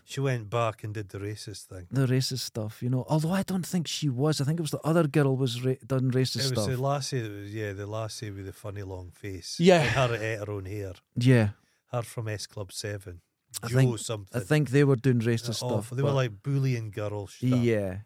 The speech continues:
Speaker 2: it
Speaker 1: It was
Speaker 2: was,
Speaker 1: awful. It was
Speaker 2: uh,
Speaker 1: unpleasantly racist.
Speaker 2: Shilpa Shetty was on it, yeah.
Speaker 1: Shilpa Shetty was a bit of an arsehole as well.
Speaker 2: Oh, she's a dickhead. She's
Speaker 1: Yeah.
Speaker 2: just, what I loved about Shilpa Shetty
Speaker 1: But she
Speaker 2: is
Speaker 1: knew,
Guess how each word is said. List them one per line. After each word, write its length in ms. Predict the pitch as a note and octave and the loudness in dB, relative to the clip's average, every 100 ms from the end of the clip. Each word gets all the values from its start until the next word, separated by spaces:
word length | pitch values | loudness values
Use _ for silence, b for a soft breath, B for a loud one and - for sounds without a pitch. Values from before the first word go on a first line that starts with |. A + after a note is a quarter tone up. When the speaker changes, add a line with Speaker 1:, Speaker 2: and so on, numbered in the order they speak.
| _ B2 | _ -6
Speaker 2:
it 60 | |
Speaker 1:
It 20 | |
was 140 | A#2 A#2 | -2 0
Speaker 2:
was, 540 | A#2+ A2+ - - - - | 0 0 -4 -6 -8 -8
Speaker 1:
awful. 160 | A#2+ A#2 | -2 2
It 40 | |
was 100 | C#3 | 4
Speaker 2:
uh, 20 | D3 | 4
Speaker 1:
unpleasantly 800 | A#2+ D3 D3+ F3+ F3+ C3 C3 A2 | 2 4 4 4 0 0 -2 0
racist. 480 | A2+ - - C3 | -2 0 2 2
Speaker 2:
Shilpa 80 | C3 | 2
Shetty 420 | - C3 C3 A#2 | -2 -2 -2 -4
was 160 | A#2+ A2+ | -4 -4
on 180 | G#2+ G#2 | -2 -4
it, 120 | - | -2
yeah. 140 | A2+ | -2
Speaker 1:
Shilpa 260 | A2 A3 A3 | 2 0 0
Shetty 300 | F3+ G#3 F3+ | 0 2 2
was 120 | C#3 A#2 | 0 -2
a 40 | |
bit 100 | A2+ | -2
of 80 | G#2+ | -2
an 60 | G#2 | -2
arsehole 460 | G#2 - A2 G2 | -2 -4 -6 -4
as 140 | F#2 A#2+ | -2 6
well. 100 | G#3 | 8
Speaker 2:
Oh, 40 | |
she's 240 | C3+ B3 | 8 4
a 40 | G3+ | 4
dickhead. 460 | G3 G#3 E3 A#2+ G2+ | 4 2 2 0 0
She's 300 | D3 C#3+ C3+ | 2 4 4
Speaker 1:
Yeah. 80 | |
Speaker 2:
just, 180 | A#2+ G#2+ - - E3+ A2+ | 2 0 -6 -12 -8 0
what 240 | C#3 G3 F#3+ | 6 8 8
I 40 | |
loved 240 | F3 D#3+ C#3+ | 6 6 4
about 200 | C#3+ C3+ | 4 2
Shilpa 320 | - C#3+ A2 | 2 -2 0
Shetty 380 | - B2+ - F#2 - _ D3 | 0 0 -2 -8 -14 _ -2
Speaker 1:
But 160 | C3+ | 0
she 160 | - D3+ | 2 4
Speaker 2:
is 120 | B2+ | 6
Speaker 1:
knew, 140 | B2+ | 6